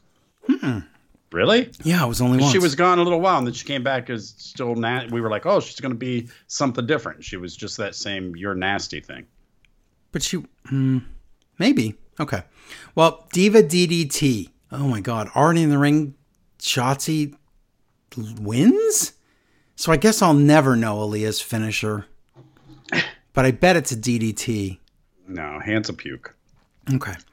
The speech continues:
Speaker 1: Digital exclusive from last Friday. Ronda beat up Sonya Deville during the break. Okay.
Speaker 2: Wow. That
Speaker 1: It's
Speaker 2: didn't
Speaker 1: exciting.
Speaker 2: have time to show that?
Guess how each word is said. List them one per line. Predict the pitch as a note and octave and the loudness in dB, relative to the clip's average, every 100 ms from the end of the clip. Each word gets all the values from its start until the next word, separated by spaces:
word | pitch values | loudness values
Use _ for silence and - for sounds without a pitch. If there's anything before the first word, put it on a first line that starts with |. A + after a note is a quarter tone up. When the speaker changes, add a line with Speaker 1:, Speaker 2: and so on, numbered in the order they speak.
| _ - - - | _ -20 -20 -2
Speaker 1:
Digital | - F#3+ G#3+ A3+ | 6 6 8 6
exclusive | - - E3+ F#3+ - D#3 - | 6 0 6 6 6 2 2
from | C#3 | 2
last | C#3+ C#3+ C#3+ - | 4 4 2 2
Friday. | D3 C3+ A#2 | 4 4 4
Ronda | A2+ A2+ B2 C#3+ D3 | 0 2 2 4 4
beat | B2+ C#3 | 4 4
up | C3+ - | 4 2
Sonya | - C3+ C#3 C3+ | 0 4 6 6
Deville | B2+ A#2 B2 A2 G#2+ | 4 2 2 2 -2
during | A2 A2+ | -2 -2
the | G#2+ | -4
break. | F#2+ F#2+ - - - _ _ _ _ D3+ | -4 -6 -8 -12 -20 _ _ _ _ -12
Okay. | C3 | -4
Speaker 2:
Wow. | E3 D3+ A#2+ F#2+ F2 F2 F2 E2 E2 E2 | -2 0 -2 -6 -12 -20 -20 -20 -20 _
That | G2+ G#2+ _ | -18 -18 _
Speaker 1:
It's | - | -14
Speaker 2:
didn't | A#2+ | -10
Speaker 1:
exciting. | A#2+ C3+ A2 | -8 -6 -6
Speaker 2:
have | |
time | C3 C3+ B2+ | -4 -6 -6
to | |
show | - A#2+ C#3 | -8 -8 -4
that? | E3+ G3 F#3+ | -2 -2 -4